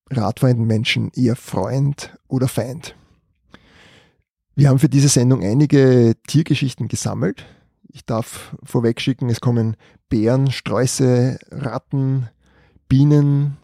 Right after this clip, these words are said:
Schlangen und sogar eine Hummel vor. Und damit das Ganze nicht ins Laienhafte abgleitet, haben wir heute einen ganz besonderen Studiogast eingeladen. Er ist ebenso kompetent wie prominent. Er sitzt mit uns jetzt im,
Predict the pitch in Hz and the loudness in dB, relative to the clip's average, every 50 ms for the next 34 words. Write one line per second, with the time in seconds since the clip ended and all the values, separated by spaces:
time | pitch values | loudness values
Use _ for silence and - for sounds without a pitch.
0 | _ - - - 104 104 120 139 139 139 135 127 - 127 113 120 117 110 113 110 | _ -14 -8 -6 -4 -2 -2 0 0 0 0 0 -2 -2 0 0 2 2 2 2
1 | 90 139 160 156 127 - - 104 117 143 156 - _ _ _ _ _ _ _ - | 2 2 2 0 -2 -2 -4 -8 -6 -6 -6 -8 _ _ _ _ _ _ _ -20
2 | - _ _ _ - 147 143 127 143 135 135 - 127 113 - 120 113 117 - 135 | -20 _ _ _ -4 -2 0 2 2 0 2 0 -2 -2 0 -2 -2 0 0 0
3 | 135 123 - 135 131 123 127 - - - - 113 113 110 127 151 143 135 117 - | 0 0 0 0 0 0 0 -4 -6 -8 -6 -4 -2 -2 0 2 2 2 0 0
4 | - - 120 113 - - 120 - - - 113 110 120 - 135 160 - - - _ | -2 -2 -2 -2 -2 -6 -10 -10 -8 -8 -8 -8 -6 -4 -6 -6 -6 -8 -20 _
5 | _ _ _ _ _ _ _ _ _ _ _ - 113 120 127 127 123 120 120 - | _ _ _ _ _ _ _ _ _ _ _ -6 -4 -2 0 2 2 2 2 0
6 | 123 120 127 117 - 113 127 123 - - - - _ _ _ _ _ _ - - | 0 0 0 -2 -2 -4 -4 -4 -4 -8 -12 -14 _ _ _ _ _ _ -2 -2
7 | 117 - 123 127 127 - 127 - - - - 175 180 151 131 117 - 117 110 104 | 0 2 0 2 2 0 0 0 -4 -8 -6 -6 -2 0 0 0 0 -2 -4 -4
8 | - - 98 113 110 113 117 98 110 139 147 131 127 113 - - 131 135 147 143 | -6 -8 -8 -8 -6 -6 -4 -4 -4 -2 0 0 0 0 -2 -2 -2 0 0 0
9 | 123 139 131 127 127 120 _ _ _ _ _ - - 160 147 - 127 - - 123 | 2 2 4 4 2 0 _ _ _ _ _ -2 -2 -2 0 0 -2 -2 0 -2
10 | 120 120 120 - 127 120 - _ - - - 113 127 147 143 127 107 107 104 127 | -2 -2 -4 -4 -6 -6 -6 _ -14 -10 -6 -4 -2 0 0 0 0 -2 -4 -6
11 | 151 - - - _ _ _ _ _ _ _ _ _ _ _ _ _ _ _ _ | -6 -8 -10 -20 _ _ _ _ _ _ _ _ _ _ _ _ _ _ _ _
12 | _ _ _ _ _ _ - - 123 117 - 147 143 - - _ - - 139 135 | _ _ _ _ _ _ -2 -2 -2 0 0 -2 -2 -2 -8 _ -10 -6 -2 -2
13 | 147 151 - 143 143 156 147 139 123 117 - - - - - - - 123 123 117 | -2 0 2 2 2 4 4 2 2 0 -2 -8 -12 -12 -12 -8 -4 -2 -2 0
14 | 113 110 | -2 -4